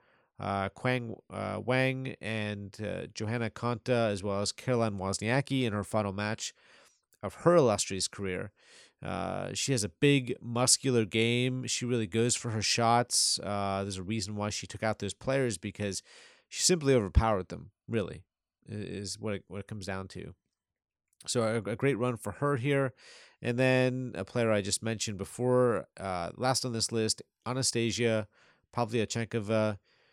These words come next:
She took out Karolina Pliskova and Angelique Kerber en route to the quarters. Um, she looked to be in formidable form.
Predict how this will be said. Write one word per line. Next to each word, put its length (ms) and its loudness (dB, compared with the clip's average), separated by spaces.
She 160 -12
took 260 2
out 300 8
Karolina 520 4
Pliskova 720 0
and 140 -8
Angelique 380 -6
Kerber 540 -2
en 240 -10
route 560 0
to 200 -2
the 80 -4
quarters. 640 6
Um, 320 2
she 200 0
looked 200 4
to 80 2
be 160 4
in 140 2
formidable 500 0
form. 500 2